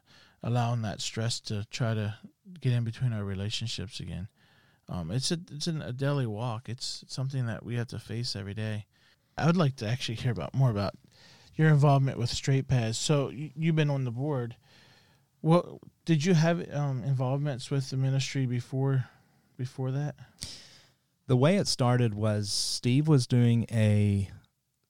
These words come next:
Speaker 2: concert with Gospel Express in New York, which is where I'm from, years ago.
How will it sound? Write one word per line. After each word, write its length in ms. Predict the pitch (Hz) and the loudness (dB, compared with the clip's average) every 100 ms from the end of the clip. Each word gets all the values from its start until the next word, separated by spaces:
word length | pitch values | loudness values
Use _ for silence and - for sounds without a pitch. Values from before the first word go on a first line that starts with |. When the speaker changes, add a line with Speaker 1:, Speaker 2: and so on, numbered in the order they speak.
| _ _ _ | _ _ _
Speaker 2:
concert 960 | - - 127 143 135 110 95 80 - - - - | -20 -2 2 4 2 2 2 0 -6 -14 -14 -8
with 180 | 107 - | -6 0
Gospel 380 | 113 113 - | 0 0 0
Express 560 | 101 - - 110 98 - | -2 -2 0 0 2 4
in 140 | 107 | 6
New 60 | 113 | 8
York, 420 | 110 107 95 - | 8 8 4 0
which 280 | 107 101 - | 0 0 0
is 160 | 101 107 | -2 2
where 140 | 104 | 2
I'm 160 | 101 104 | 2 0
from, 540 | - 123 104 101 113 - _ _ _ _ _ _ _ | 4 6 6 4 2 -6 _ _ _ _ _ _ _
years 500 | 107 104 135 160 120 | -6 6 8 10 8
ago. 480 | 110 101 82 76 | 6 4 4 2